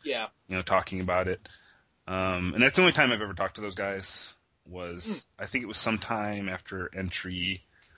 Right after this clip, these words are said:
Speaker 2: maybe eight or nine.
Speaker 1: Okay.
Speaker 2: Maybe ten. So, yeah, I watched those two. As for blogs,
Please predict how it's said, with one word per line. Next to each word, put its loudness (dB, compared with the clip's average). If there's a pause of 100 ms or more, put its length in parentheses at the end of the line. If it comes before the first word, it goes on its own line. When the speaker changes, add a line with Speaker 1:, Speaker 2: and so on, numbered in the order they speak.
(280)
Speaker 2:
maybe -2
eight 2
or -2
nine. 4 (720)
Speaker 1:
Okay. -6 (400)
Speaker 2:
Maybe -10
ten. 0 (360)
So, -6 (540)
yeah, 4
I 4
watched 6
those 6
two. -2
As 2
for -6
blogs, 0